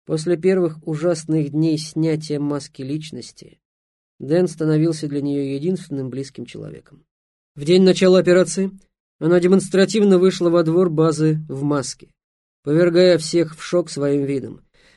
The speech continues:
Это вызывало у нее нерадостную усмешку. Она наглядно видела, какой будет реакция аборигенов на ее внешность. Барон пришел в себя довольно быстро. Шумом выдохнул воздух и торопливо перекрестился.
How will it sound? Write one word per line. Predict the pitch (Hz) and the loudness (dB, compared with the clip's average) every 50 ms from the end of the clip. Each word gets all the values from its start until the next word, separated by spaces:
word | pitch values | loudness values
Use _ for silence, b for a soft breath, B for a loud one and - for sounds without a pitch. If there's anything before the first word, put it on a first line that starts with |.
| b b | b b
Это | - - 196 185 - 190 185 185 180 170 | -12 -10 -10 -6 -2 0 2 2 2 2
вызывало | 165 175 180 170 180 185 185 190 196 190 185 185 | 2 0 0 2 2 2 4 4 4 4 4 4
у | 180 180 | 4 4
нее | 175 175 170 170 170 175 180 180 170 156 156 - - | 4 4 4 6 6 6 6 4 2 2 -2 -6 -4
нерадостную | 147 151 160 160 170 170 160 160 156 156 160 151 156 | -2 0 2 2 2 0 0 -2 -2 -2 0 2 2
усмешку. | 147 151 - 151 143 139 131 - - _ - - - _ _ _ _ _ _ _ _ _ _ _ _ - | 0 0 -2 -2 -2 -2 -4 -6 -10 _ -20 -20 -20 _ _ _ _ _ _ _ _ _ _ _ _ -8
Она | 147 147 165 180 196 202 | -4 -2 0 2 2 2
наглядно | 196 190 185 180 170 180 185 196 196 175 175 190 190 190 | 2 2 2 2 2 2 2 2 2 2 2 2 2 4
видела, | 190 196 202 156 160 147 139 135 | 4 2 2 2 0 -2 -2 -2
какой | 135 - 151 147 156 160 165 | -4 -6 -6 -4 -2 -2 0
будет | 160 156 160 160 156 156 | 0 2 0 0 0 0
реакция | 147 160 160 156 156 156 - 156 147 | 0 0 0 0 -2 -4 -4 -4 -4
аборигенов | 147 147 143 147 139 156 170 160 147 - - | -2 -2 -2 -2 0 0 0 0 -2 -4 -6
на | 127 | -6
ее | 131 131 131 135 135 135 | -6 -6 -4 -4 -4 -4
внешность. | 135 139 131 120 - - - - - - _ _ _ _ _ _ _ _ _ _ _ _ _ _ _ _ _ _ _ _ _ _ _ _ _ _ _ | -4 -6 -6 -8 -10 -14 -20 -20 -20 -20 _ _ _ _ _ _ _ _ _ _ _ _ _ _ _ _ _ _ _ _ _ _ _ _ _ _ _
Барон | 117 117 120 117 110 101 104 117 123 135 139 | -14 -10 -8 -8 -8 -8 -6 -6 -6 -8 -8
пришел | 135 139 135 131 - - - 131 135 135 | -8 -10 -10 -10 -10 -10 -10 -10 -8 -10
в | 131 | -10
себя | - - 135 139 135 | -12 -8 -6 -4 -4
довольно | 127 123 117 120 120 123 131 | -4 -4 -4 -4 -6 -6 -6
быстро. | 120 120 110 - - - - - - - _ _ _ _ _ _ _ _ _ _ _ _ _ | -8 -8 -10 -12 -14 -18 -20 -20 -20 -20 _ _ _ _ _ _ _ _ _ _ _ _ _
Шумом | _ - - - 160 165 160 156 151 | _ -14 -8 -4 -2 0 0 0 0
выдохнул | 139 156 151 147 151 - 143 135 | 0 0 -2 -2 -4 -4 -6 -4
воздух | 131 139 156 160 156 160 160 156 156 | -2 0 0 0 0 0 -2 -4 -6
и | |
торопливо | 151 147 131 131 131 135 139 139 143 | -6 -6 -8 -8 -6 -6 -4 -4 -4
перекрестился. | 147 139 131 127 135 123 - - - - - - - 80 - | -4 -6 -8 -8 -10 -14 -14 -16 -20 -20 -20 -20 -20 -20 -20